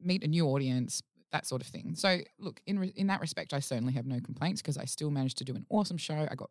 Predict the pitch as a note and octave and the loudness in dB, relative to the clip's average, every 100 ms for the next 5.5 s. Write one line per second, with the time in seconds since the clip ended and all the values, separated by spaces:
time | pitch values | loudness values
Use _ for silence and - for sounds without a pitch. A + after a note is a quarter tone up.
0 | - D#3+ D3+ D3+ C#3+ B2+ A#2+ A#2+ B2 - | -2 0 0 -2 -2 -2 0 0 0 -4
1 | _ _ _ - A#2 A#2+ C#3 D#3+ D3+ C#3+ | _ _ _ -6 -4 -4 2 2 4 0
2 | - E3+ C#3+ C#3+ D3 C#3 C3 C3 C3 - | 2 -4 0 0 0 0 -2 0 -2 -4
3 | - - E3 E3 D#3 D3 C3+ C3+ C#3+ - | -6 2 4 6 4 4 2 0 0 2
4 | B2+ C#3 C3+ D3+ - F3+ - B3+ A3 B3 | 2 2 0 2 4 6 8 10 10 6
5 | A#3+ - - - D#3+ | 4 4 0 2 0